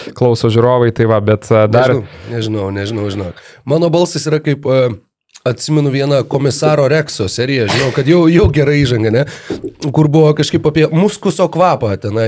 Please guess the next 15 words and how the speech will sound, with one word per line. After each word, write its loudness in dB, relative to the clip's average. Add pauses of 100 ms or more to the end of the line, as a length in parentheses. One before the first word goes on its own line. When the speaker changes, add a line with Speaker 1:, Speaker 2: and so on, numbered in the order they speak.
Speaker 2:
tas -4
jų -4
mozeris, 0
ne -2
mozeris, 0
koks -6
ten -6
buvo, 0
kur -4
tą -2
šunį -2
turėjo, -2 (460)
kalbėjo 2
su, 0 (200)
su, -2